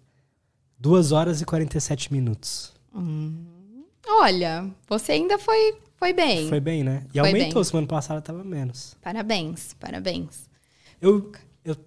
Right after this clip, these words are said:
Speaker 1: eu comecei a pegar ranço um pouco também.
Speaker 2: Ah, sim.
Speaker 1: Mas eu já fui
Speaker 2: Você
Speaker 1: muito
Speaker 2: fica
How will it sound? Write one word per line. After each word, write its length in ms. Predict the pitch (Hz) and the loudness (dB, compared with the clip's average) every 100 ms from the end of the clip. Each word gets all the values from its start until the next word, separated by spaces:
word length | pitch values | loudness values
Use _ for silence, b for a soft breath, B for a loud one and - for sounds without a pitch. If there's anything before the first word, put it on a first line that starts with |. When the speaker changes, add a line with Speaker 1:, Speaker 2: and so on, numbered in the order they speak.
| _ _ _ | _ _ _
Speaker 1:
eu 220 | 156 143 - | -6 -6 -2
comecei 280 | 180 175 180 | 0 0 -2
a 40 | |
pegar 300 | 190 180 196 | -2 -2 -2
ranço 600 | 170 - 151 185 220 - | -4 -4 -2 0 0 -2
um 60 | 139 | -4
pouco 320 | 147 143 131 | -2 -4 -6
também. 480 | 135 123 135 139 120 b b - | -6 -4 -4 -6 -8 b b -10
Speaker 2:
Ah, 340 | 175 170 170 175 | -8 -6 -8 -10
sim. 400 | - 175 170 - | -10 -10 -10 -6
Speaker 1:
Mas 120 | 143 | 0
eu 60 | 139 | 2
já 100 | 147 | 4
fui 120 | 170 | 4
Speaker 2:
Você 40 | 160 | 4
Speaker 1:
muito 120 | |
Speaker 2:
fica 60 | 165 | 4